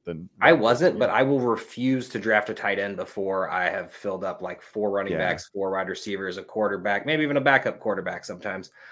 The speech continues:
Speaker 2: Uh, but I got Laporta in free agency in half of my leagues, uh, or, and or, like, the last two picks. Like, nobody was on him. I had a friend text me the other day who said, "I swear that your mom and Sam Laporta's mom must have been friends, 'cause how the hell do you even know about this guy?"
Speaker 1: <laughs>
Speaker 2: And I was like,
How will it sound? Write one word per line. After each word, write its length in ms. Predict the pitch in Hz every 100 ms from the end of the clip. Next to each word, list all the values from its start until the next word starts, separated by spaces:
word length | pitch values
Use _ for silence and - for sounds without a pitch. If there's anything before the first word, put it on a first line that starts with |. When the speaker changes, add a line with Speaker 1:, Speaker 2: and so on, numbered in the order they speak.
| -
Speaker 2:
Uh, 120 | 107 107
but 140 | 131
I 60 | 208
got 120 | 302
Laporta 480 | 269 - 151 151 117
in 140 | 110
free 340 | - - 135
agency 680 | 107 113 101 98 - 98 90
in 100 | 90
half 220 | 92 98 92
of 80 |
my 120 | 95 92
leagues, 380 | 95 95 95 -
uh, 260 | 95 98 90
or, 360 | 110 110 110 107
and 160 | 110 110
or, 160 | 110 107
like, 160 | 101
the 100 | 104
last 360 | 85 90 - -
two 160 | -
picks. 400 | 95 - 98 -
Like, 140 | 95 92
nobody 340 | 117 131 151
was 160 | 147 110
on 180 | 107 113
him. 140 | 107 - _ _
I 80 | -
had 80 | 123
a 40 |
friend 340 | 117 117 120 117
text 280 | 120 - 117
me 100 | 107
the 100 | 110
other 160 | 107
day 320 | 95 104 101 101
who 80 |
said, 300 | 104 113 104 - _ _
"I 80 | 135
swear 420 | 127 - 123 127
that 100 | 120
your 160 | 82 117
mom 460 | 113 104 110 117 110
and 180 | 101
Sam 220 | 95 110 107
Laporta's 440 | 101 110 107 95
mom 240 | 104 98
must 160 | 95 92
have 60 | 92
been 140 | 90
friends, 500 | - 107 104 104 -
'cause 180 | - 92
how 180 | 113 107
the 60 |
hell 160 | 104 -
do 80 | 101
you 120 | 104
even 120 | 95
know 140 | 90 104
about 220 | 92 90
this 140 | 107
guy?" 280 | - 90 95
Speaker 1:
<laughs> 380 | 98 - 190 -
Speaker 2:
And 80 | 123
I 60 |
was 100 | 131
like, 220 | 131 120